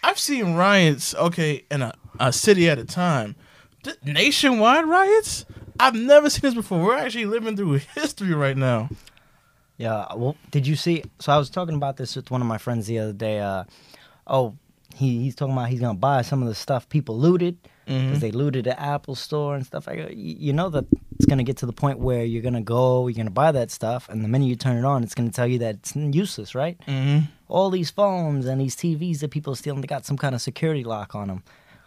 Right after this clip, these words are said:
Speaker 2: Uh, they released in the news the other day,
Speaker 1: Mm-hmm.
Speaker 2: people who had looted the Apple store, when
Speaker 1: Mm.
Speaker 2: they first turn on their products, the first thing that says is, "Return to such and such store where you stole it from. The authorities will be alerted, and it's being tracked."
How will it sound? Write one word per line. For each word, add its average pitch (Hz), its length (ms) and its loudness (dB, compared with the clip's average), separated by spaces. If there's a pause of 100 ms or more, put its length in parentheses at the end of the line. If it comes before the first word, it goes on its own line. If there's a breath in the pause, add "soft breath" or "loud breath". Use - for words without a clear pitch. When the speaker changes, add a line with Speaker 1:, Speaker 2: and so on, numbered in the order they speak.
(240 soft breath)
Speaker 2:
Uh, 147 280 2
they 151 160 2
released 165 380 2
in 170 100 2
the 165 60 0
news 233 240 -2
the 143 100 0
other 127 140 -4
day, 123 480 -4
Speaker 1:
Mm-hmm. 143 460 0
Speaker 2:
people 165 320 2
who 156 180 2
had 147 100 0
looted 160 300 0
the 147 140 -2
Apple 160 280 -2
store, 190 440 -2
when 127 180 -2
Speaker 1:
Mm. - 20 2
Speaker 2:
they 120 120 0
first 156 280 0
turn 151 180 0
on 151 120 -2
their 151 140 -2
products, 151 400 -4
the - 80 -12
first 135 260 -4
thing 139 140 -2
that 139 120 -2
says 127 340 0
is, 110 140 -10
"Return 135 500 -4
to 113 120 -14
such 131 300 -6
and 123 120 -6
such 117 240 -8
store 160 320 -2
where 120 120 -4
you 127 60 -6
stole 156 260 -4
it - 80 -14
from. 113 300 -8
The 120 120 -12
authorities 143 540 0
will 131 160 -2
be 139 120 -2
alerted, 123 460 -2
and 110 180 -6
it's 104 140 -8
being 107 260 -6
tracked." 120 440 -10